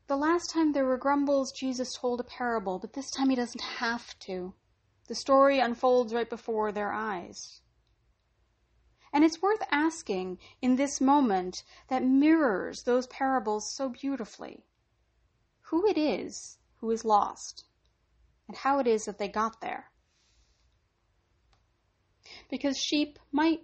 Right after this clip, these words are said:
wander off. They're not the brightest animals that God created. They're cute and all, but they're,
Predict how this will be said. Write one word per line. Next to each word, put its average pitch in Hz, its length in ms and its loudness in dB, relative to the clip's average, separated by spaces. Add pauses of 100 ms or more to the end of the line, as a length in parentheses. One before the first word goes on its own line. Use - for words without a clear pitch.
wander 262 400 2
off. - 300 -4
They're 311 120 -2
not 311 380 2
the 269 60 -2
brightest 214 640 0
animals 196 480 0
that 202 160 -4
God 175 260 -4
created. 185 540 -12
They're 285 180 -4 (200)
cute - 260 -10
and - 160 -8
all, - 240 -8
but 233 100 -6 (120)
they're, 262 240 -2